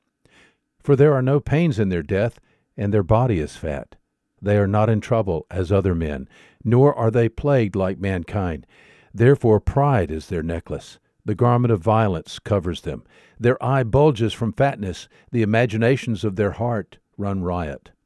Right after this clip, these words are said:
They mock and wickedly speak of oppression. They speak from on high.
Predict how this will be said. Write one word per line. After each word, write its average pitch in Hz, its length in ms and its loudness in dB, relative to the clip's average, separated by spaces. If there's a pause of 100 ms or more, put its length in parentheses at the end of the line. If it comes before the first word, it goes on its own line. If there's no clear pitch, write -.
(260)
They 98 140 0
mock 95 440 0
and 95 120 -2
wickedly 95 520 0
speak - 360 -4
of 92 260 -2
oppression. 113 640 -6 (300)
They 117 100 2
speak 180 340 2
from 156 220 0
on 151 160 0
high. 123 540 -6